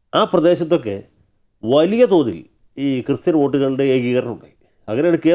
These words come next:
സുധാകരൻ ജയിച്ചത്. അല്ലെങ്കിൽ സുധാകരൻ ജയിക്കില്ല. കെ കെ രാഗേഷ് തരക്കേടില്ലാത്തൊരു സ്ഥാനാർത്ഥിയൊക്കെ ആയിരുന്നു. പക്ഷേ അദ്ദേഹത്തെ തോൽപ്പിച്ചതിൻ്റെ ക-, ഈ കെ കെ രാഗേഷ് തോൽപ്പിച്ച, അല്ലെങ്കിൽ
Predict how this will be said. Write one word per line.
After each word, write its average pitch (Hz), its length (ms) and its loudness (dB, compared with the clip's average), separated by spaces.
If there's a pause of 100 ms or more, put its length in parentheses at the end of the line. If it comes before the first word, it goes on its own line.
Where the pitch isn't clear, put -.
സുധാകരൻ 143 400 2
ജയിച്ചത്. 107 220 -2
അല്ലെങ്കിൽ 120 200 -6
സുധാകരൻ 127 300 -2
ജയിക്കില്ല. 98 280 -6 (1160)
കെ 95 160 -2
കെ 131 80 4
രാഗേഷ് 135 440 0
തരക്കേടില്ലാത്തൊരു 139 560 0
സ്ഥാനാർത്ഥിയൊക്കെ 127 540 0
ആയിരുന്നു. 98 220 -6
പക്ഷേ 104 200 -8 (260)
അദ്ദേഹത്തെ 139 360 -2 (100)
തോൽപ്പിച്ചതിൻ്റെ 147 520 0
ക-, 117 120 2
ഈ 123 200 0
കെ 113 240 -2
കെ 165 60 0
രാഗേഷ് 151 420 0
തോൽപ്പിച്ച, 123 340 -4 (640)
അല്ലെങ്കിൽ 139 280 0